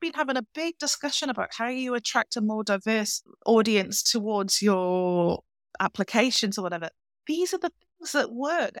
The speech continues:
Everyone's ha-, wants to join that conversation. So it's just about keeping your eyes open and your ears open to the conversations that you have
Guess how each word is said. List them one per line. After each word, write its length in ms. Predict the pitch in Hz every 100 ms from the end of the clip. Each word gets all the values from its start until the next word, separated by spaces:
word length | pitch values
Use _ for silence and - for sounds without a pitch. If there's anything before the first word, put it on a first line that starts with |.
| 302
Everyone's 440 | 302 359 349 302
ha-, 120 | 214
wants 320 | 208 240 196 -
to 140 | 208 _ _ -
join 360 | 220 262 233
that 160 | 185 -
conversation. 720 | 190 190 190 226 214 151 165
So 160 | - 208
it's 160 | 214
just 240 | - 277 269
about 240 | 226 196
keeping 340 | - 339 330
your 420 | 320 294 285 277 240
eyes 460 | 240 247 247 226 -
open 320 | 233 233 240
and 120 | 214 208
your 140 | 208
ears 400 | - 220 220 202
open 480 | 170 160 - 151 160 -
to 100 | 180
the 100 | -
conversations 600 | 233 220 214 196 196 190
that 140 | -
you 120 | 185
have 160 | 185 185